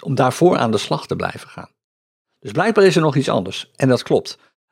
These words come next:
Het begint wel met het resultaat. Je wilt een bepaald resultaat halen en dat resultaat, dat wil je eigenlijk zo concreet mogelijk maken. Dus de eerste uitdaging als je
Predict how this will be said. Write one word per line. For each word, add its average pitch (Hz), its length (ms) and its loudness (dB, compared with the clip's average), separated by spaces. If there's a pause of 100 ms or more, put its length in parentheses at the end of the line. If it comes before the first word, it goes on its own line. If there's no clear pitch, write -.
Het 139 180 -4
begint 233 500 2
wel 233 380 2
met 104 80 -4
het - 120 -6
resultaat. - 600 -6
Je 123 220 4
wilt 160 300 2
een 143 80 0
bepaald 101 340 0
resultaat 135 480 -2
halen 101 340 -2
en 131 100 2
dat 127 140 2
resultaat, 131 540 0
dat 117 140 -2
wil 147 180 2
je 139 80 4
eigenlijk 117 360 -4
zo 117 280 -2 (280)
concreet 185 920 -2
mogelijk 135 840 -2
maken. 98 440 -4
Dus - 200 -4 (420)
de - 120 -6
eerste 208 380 2
uitdaging 127 640 -2
als 151 300 0
je 113 260 -4